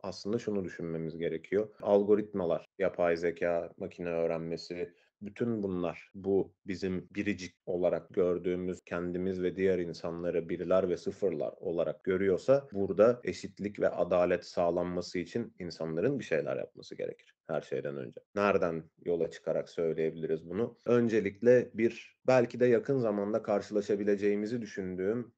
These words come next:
bir toplumsal hareket biçimi olabileceğini düşünüyorum bunun. Nasıl çevre hareketleri toplumsal hareketlere dönüşüyor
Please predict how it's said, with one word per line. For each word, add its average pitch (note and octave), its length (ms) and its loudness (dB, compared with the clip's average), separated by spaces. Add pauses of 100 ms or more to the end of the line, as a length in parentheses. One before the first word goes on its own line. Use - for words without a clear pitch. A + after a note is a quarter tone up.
bir G#2 380 -4
toplumsal G2 540 -4
hareket G2 460 -2
biçimi G2 400 -6 (140)
olabileceğini F2 720 0
düşünüyorum E2 680 -4
bunun. A#2+ 360 -4 (100)
Nasıl A2 400 0 (120)
çevre F#2+ 360 0
hareketleri F#2 760 -4
toplumsal F2 500 -8
hareketlere F2 640 -2
dönüşüyor F#2 580 -2